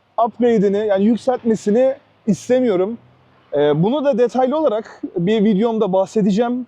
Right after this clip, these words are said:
bir girişini yapacağım, sonra montajına geçeceğim. Çünkü neden? Herkes Harman Kardon alıp takabilir, çıkma bir araçtan alıp takabilir ama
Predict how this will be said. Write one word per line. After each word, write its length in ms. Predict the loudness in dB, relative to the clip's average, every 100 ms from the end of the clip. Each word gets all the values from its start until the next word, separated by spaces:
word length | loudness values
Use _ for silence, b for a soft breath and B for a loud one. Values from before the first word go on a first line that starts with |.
| _
bir 140 | -4
girişini 460 | 0 0 0 0 0
yapacağım, 580 | 2 0 0 0 -4 -4
sonra 180 | -2 0
montajına 500 | -2 -2 -4 -2 -2
geçeceğim. 480 | -2 0 0 -2 -8 b b b
Çünkü 600 | -4 0 0 0 0 0
neden? 380 | 0 0 -2 -4 -12 _
Herkes 400 | -2 0 0 0
Harman 320 | 0 0 0
Kardon 280 | 0 -2 0
alıp 220 | -2 0
takabilir, 460 | 0 0 -2 -4 -8
çıkma 320 | -14 -4 0
bir 60 | 0
araçtan 300 | 0 -2 -2
alıp 280 | 0 -2 -2
takabilir 440 | -2 0 0 0 0
ama 300 | -2 -2